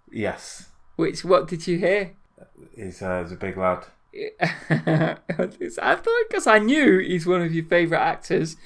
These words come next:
Speaker 2: I thought you might have a,
Speaker 1: What?
Speaker 2: a little Google alert set up. On holiday with his now ex-girlfriend Katy Perry, decided to do some stand-up paddleboarding.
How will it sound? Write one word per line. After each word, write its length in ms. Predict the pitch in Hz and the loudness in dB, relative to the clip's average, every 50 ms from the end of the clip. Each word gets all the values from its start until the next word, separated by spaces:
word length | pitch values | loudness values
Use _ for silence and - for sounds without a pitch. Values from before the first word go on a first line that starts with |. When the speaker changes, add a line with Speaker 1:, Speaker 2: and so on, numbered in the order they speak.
| - - - - - 113 | -20 -20 -20 -16 -12 -4
Speaker 2:
I 160 | - - 156 | 0 2 2
thought 480 | 156 156 - - - 220 220 214 190 180 | 2 0 0 4 6 6 8 6 4 4
you 200 | 202 208 202 196 | 2 2 4 6
might 220 | 185 180 175 175 175 | 8 8 8 8 8
have 140 | 175 180 | 8 8
a, 40 | 143 | 8
Speaker 1:
What? 440 | 175 - 160 156 156 - - - - - - | 8 8 8 6 0 -6 -14 -16 -18 -8 -2
Speaker 2:
a 100 | - 160 | 0 2
little 220 | 175 185 170 170 175 | 4 4 4 4 2
Google 440 | 165 - 220 196 196 185 202 190 185 | 2 2 0 2 2 4 6 6 8
alert 380 | 175 175 170 170 180 175 180 | 8 8 8 8 6 6 4
set 220 | - - - 160 135 | 2 0 2 2 4
up. 280 | 147 170 185 - - - _ _ - - - - | 6 6 4 4 0 -8 _ _ -20 -20 -6 2
On 200 | - 180 208 220 | 4 4 6 6
holiday 600 | 214 214 214 208 202 160 190 180 175 190 202 196 - - - - - | 6 6 6 6 6 4 4 2 2 2 -2 -4 -10 -20 -20 -12 -4
with 460 | 160 156 175 196 196 202 208 202 - - - - - - _ | 2 6 6 8 8 6 2 -2 -8 -20 -20 -20 -20 -18 _
his 180 | - 190 180 - | -8 -8 -6 -2
now 260 | 165 180 180 175 180 | 4 4 6 6 6
ex-girlfriend 680 | 175 - 165 - - - 175 175 170 170 165 165 160 160 | 4 2 0 -4 0 0 2 2 0 -2 -4 -6 -6 -6
Katy 280 | - 180 165 160 - | -4 -2 -2 -2 -4
Perry, 440 | 160 165 - 170 170 147 156 170 170 - _ _ _ _ _ _ | -6 -4 -2 -2 0 0 -2 -2 -4 -10 _ _ _ _ _ _
decided 440 | - 165 - - 180 170 170 165 165 165 | -20 -14 -6 -2 0 0 0 0 -2 -8
to 100 | - 151 | -12 -12
do 180 | 143 170 180 | -10 -10 -10
some 200 | 160 165 180 180 | -10 -10 -10 -12
stand-up 480 | 160 - - 175 175 175 170 170 170 - | -10 -6 -4 -4 -2 -2 -2 -2 -2 -2
paddleboarding. 800 | - 190 180 180 170 165 170 156 151 156 156 165 170 175 196 | 0 0 2 2 0 0 0 0 0 0 0 -2 -4 -4 -6